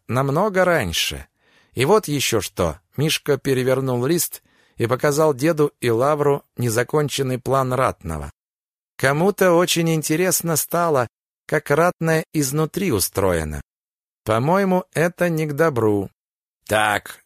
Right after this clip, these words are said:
дед сразу сделался серьёзным. Соглядатаев к нам, значит, подослали. Верно говоришь, внучок, не к добру это.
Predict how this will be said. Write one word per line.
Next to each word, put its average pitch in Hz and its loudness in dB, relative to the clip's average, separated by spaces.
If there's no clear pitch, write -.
дед 139 0
сразу 143 2
сделался 123 0
серьёзным. 87 -2
Соглядатаев 170 0
к - -10
нам, 110 -2
значит, 98 -4
подослали. 92 0
Верно 208 0
говоришь, 208 0
внучок, 139 -2
не 135 -2
к 151 -8
добру 175 0
это. 87 -2